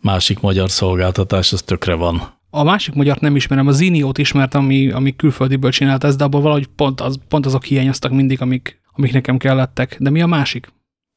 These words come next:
Speaker 1: Dimagnak hívják, és, ö, az is rengeteg online újságot tartalmaz, abban speciál szerintem van is, ö, hmm, hát a Top Gun már nincsen, de Aranysas, az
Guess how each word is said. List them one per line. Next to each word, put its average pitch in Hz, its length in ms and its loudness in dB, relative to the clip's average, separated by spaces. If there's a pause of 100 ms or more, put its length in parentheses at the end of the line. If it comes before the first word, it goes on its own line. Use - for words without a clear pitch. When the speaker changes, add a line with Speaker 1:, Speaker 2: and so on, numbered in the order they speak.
Speaker 1:
Dimagnak 110 1300 2
hívják, 147 720 2 (140)
és, 107 560 2
ö, 113 300 4 (360)
az 110 180 0
is 95 180 0
rengeteg 98 440 0
online 95 400 2
újságot 92 520 2
tartalmaz, 104 680 2
abban 101 320 0
speciál 95 520 0
szerintem 92 600 0
van 90 180 0
is, - 240 0
ö, 87 200 -4 (340)
hmm, 92 600 4
hát 98 300 0
a - 40 -2
Top 98 280 0
Gun 95 160 2
már 95 220 2
nincsen, 95 400 2
de 98 80 2
Aranysas, 90 640 0
az - 240 -4